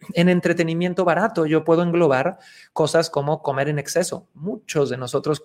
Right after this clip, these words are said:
tragamos como cerdos nada más para entretenernos.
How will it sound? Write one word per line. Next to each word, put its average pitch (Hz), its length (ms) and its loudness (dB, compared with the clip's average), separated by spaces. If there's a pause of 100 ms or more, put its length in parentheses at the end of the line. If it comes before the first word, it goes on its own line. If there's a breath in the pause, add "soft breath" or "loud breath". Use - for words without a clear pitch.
(120)
tragamos 143 520 0
como 120 240 -10
cerdos 143 340 2
nada 131 140 -2
más 135 180 -2
para 139 120 -10
entretenernos. 135 760 -6